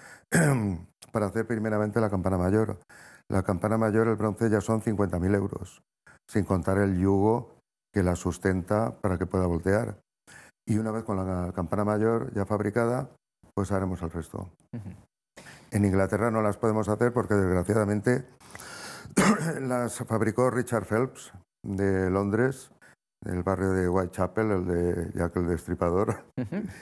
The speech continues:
Speaker 1: Y después de quinientos años de historia, cerraron el año pasado por problemas económicos.
Speaker 2: Pero después de haber tenido campanas, creo, ¿no? En sitios también muy
Speaker 1: En el Big Ben
Speaker 2: emblemáticos de
Speaker 1: tienen una y en la Catedral de San Pablo tienen otra, de
Speaker 2: Nada
Speaker 1: Richard
Speaker 2: menos, ¿no?
Speaker 1: Phelps,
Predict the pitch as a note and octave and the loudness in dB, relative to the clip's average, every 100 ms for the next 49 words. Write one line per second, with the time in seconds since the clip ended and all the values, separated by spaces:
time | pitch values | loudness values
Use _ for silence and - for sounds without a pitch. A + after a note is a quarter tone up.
0 | - - - - - G#2+ G2 G2 A2 A2 | -20 -20 -20 -8 0 2 2 0 0 0
1 | A2 G#2 G#2 G#2 G#2+ G2+ F#2+ F#2+ - G#2 | 0 0 0 0 0 -2 0 -2 0 0
2 | A2 A2 G2 F2+ G2 F#2+ F#2 F2+ F#2 F2+ | 2 0 0 0 0 0 0 0 0 0
3 | F2+ F#2 G2+ A#2+ - _ _ - E2+ - | -2 0 -2 -2 -10 _ _ -4 -2 0
4 | E2+ F2 F2 F2 F2 E2+ - - - F2 | 0 0 0 0 -2 -6 -14 -20 -12 -6
5 | F2+ E2 F2 F2 F2 _ _ _ _ - | -4 -4 -6 -10 -14 _ _ _ _ -18
6 | - A#2+ A2+ G2 C3 C#3 C#3+ C3+ C#3+ C#3 | -10 -6 -4 0 0 0 -2 0 -2 -2
7 | B2 C3+ D3 - C#3 C3 D3 A#2+ A2+ B2 | -2 -2 -4 -4 -4 -4 -4 -6 -4 -6
8 | C#3 C3+ B2+ B2 B2+ C3 A2 A2+ A#2 G#2+ | -6 -6 -6 -4 -2 0 2 2 4 4
9 | A#2 A#2 A#2 A2 A2 A2+ B2+ C3 B2+ A2+ | 2 2 2 4 2 4 4 4 2 2
10 | G#2+ F#2+ F#2+ G2+ G#2+ G#2 F#2+ G#2 G#2+ A#2 | 2 2 2 2 2 0 0 0 2 2
11 | A2+ G2 F#2 F2+ G2 F2+ F2+ A#2+ A2+ A2 | 2 2 0 0 0 2 2 2 2 0
12 | G2+ F#2+ F2 - | 2 0 0 -8